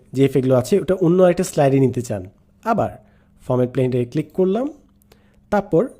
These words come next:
নিচের স্লাইডে গেলাম, ক্লিক, বুম, আমাদের সেম ইফেক্ট চলে আসলো। এখন মনে করেন বাকি চারটা স্লাইডে আপনি সেম ইফেক্টটা নিতে যাচ্ছেন।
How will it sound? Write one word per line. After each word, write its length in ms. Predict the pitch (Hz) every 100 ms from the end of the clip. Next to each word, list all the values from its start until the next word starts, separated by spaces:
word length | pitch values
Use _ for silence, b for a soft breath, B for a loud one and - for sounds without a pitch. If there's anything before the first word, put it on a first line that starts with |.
| _ -
নিচের 240 | 135 156 214
স্লাইডে 340 | - 147 131
গেলাম, 360 | 117 120 214 285 _ _ _ _ _ _ _ _ _ _ _ _ _ -
ক্লিক, 280 | 196 254 - _ _ _ -
বুম, 460 | 117 151 123 98 - -
আমাদের 320 | 123 139 143
সেম 220 | 139 156
ইফেক্ট 320 | 143 226 - - -
চলে 220 | 170 143
আসলো। 380 | 113 - 110 98 B B B
এখন 160 | - 202
মনে 160 | 196
করেন 140 | 202 196
বাকি 220 | 143 202
চারটা 260 | 196 190 196
স্লাইডে 280 | - 190
আপনি 160 | 190 208
সেম 360 | 202 - 170 165
ইফেক্টটা 300 | 156 160 143
নিতে 220 | 127 120
যাচ্ছেন। 360 | 113 95 104